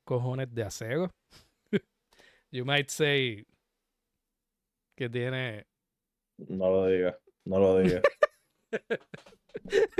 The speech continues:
Speaker 1: Bueno, no me dejaste, <laughs> no me dejaste decirlo.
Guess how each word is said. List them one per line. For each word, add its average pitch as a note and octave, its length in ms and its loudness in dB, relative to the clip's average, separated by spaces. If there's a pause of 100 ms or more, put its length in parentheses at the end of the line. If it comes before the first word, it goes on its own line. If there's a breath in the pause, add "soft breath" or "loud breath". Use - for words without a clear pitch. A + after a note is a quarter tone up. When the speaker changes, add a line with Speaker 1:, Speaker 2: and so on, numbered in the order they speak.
(680 loud breath)
Speaker 1:
Bueno, C#3+ 220 0
no C3 60 0
me C#3+ 100 2
dejaste, D#3+ 320 2
<laughs> - 320 -2
no F3+ 140 2
me C#3+ 80 2
dejaste D#3+ 300 2
decirlo. F3 680 0